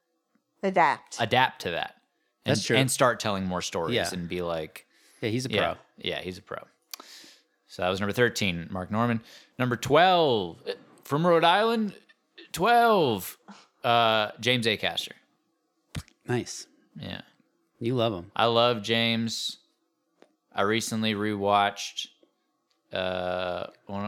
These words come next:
Speaker 2: one of his specials, uh, the yellow one.
Speaker 1: <laughs>
Speaker 2: Re-, re-,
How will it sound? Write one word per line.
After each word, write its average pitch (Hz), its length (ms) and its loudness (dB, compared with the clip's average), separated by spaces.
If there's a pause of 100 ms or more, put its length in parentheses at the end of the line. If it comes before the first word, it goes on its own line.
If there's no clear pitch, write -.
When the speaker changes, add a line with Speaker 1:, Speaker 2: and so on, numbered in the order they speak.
(120)
Speaker 2:
one 110 200 0
of 98 100 -8
his 95 120 -10
specials, 87 600 -12
uh, 85 440 -12 (540)
the - 100 -18
yellow 92 360 -6
one. 104 300 -12 (360)
Speaker 1:
<laughs> - 440 -4
Speaker 2:
Re-, 113 260 -4 (100)
re-, 110 200 -6